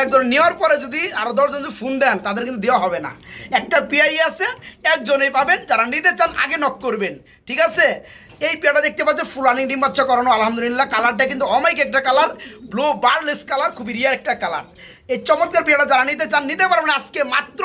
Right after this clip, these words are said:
তিন হাজার টাকা, অবিশ্বাস্য দামে মাত্র তিন হাজার টাকায় চমৎকার পেয়ারটা নিতে পারবেন।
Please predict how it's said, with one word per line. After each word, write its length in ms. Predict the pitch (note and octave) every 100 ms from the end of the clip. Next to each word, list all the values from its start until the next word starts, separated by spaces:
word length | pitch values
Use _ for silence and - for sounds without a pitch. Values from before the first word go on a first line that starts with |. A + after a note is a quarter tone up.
| F#4
তিন 100 | F#4+ F4+
হাজার 180 | D#4+ D#4 D4
টাকা, 180 | A3+ F#3 - - - _ - D4
অবিশ্বাস্য 440 | - - D4+ C#4+ C4+
দামে 180 | C#4 C#4+
মাত্র 180 | C4 E4 B3+
তিন 100 | F#4 E4
হাজার 160 | C#4+ C#4+
টাকায় 180 | C#4 D#4
চমৎকার 320 | C#4+ D4 C#4+
পেয়ারটা 200 | B3+ A#3+ A#3+
নিতে 120 | A3+ G#3
পারবেন। 260 | F3 D3